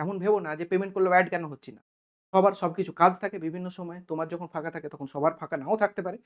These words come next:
সেখানে একটুখানি অপেক্ষা করবে। আর কোর্সের মধ্যে কী কী পাবে, তুমি যদি চাও একবার পজ করে ভিডিও পড়তে পারো। আর তুমি যদি চাও সেমিস্টার থ্রি আমাদের ক্লাস দেখতে পারো, সেমিস্টার ফোর এর ক্লাস এমনিতে আসছেই normally,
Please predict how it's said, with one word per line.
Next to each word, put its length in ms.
সেখানে 300
একটুখানি 360
অপেক্ষা 280
করবে। 240
আর 140
কোর্সের 300
মধ্যে 200
কী 100
কী 120
পাবে, 220
তুমি 180
যদি 160
চাও 180
একবার 220
পজ 180
করে 200
ভিডিও 200
পড়তে 240
পারো। 120
আর 260
তুমি 220
যদি 180
চাও 140
সেমিস্টার 340
থ্রি 180
আমাদের 200
ক্লাস 220
দেখতে 200
পারো, 200
সেমিস্টার 340
ফোর 120
এর 100
ক্লাস 220
এমনিতে 220
আসছেই 300
normally, 280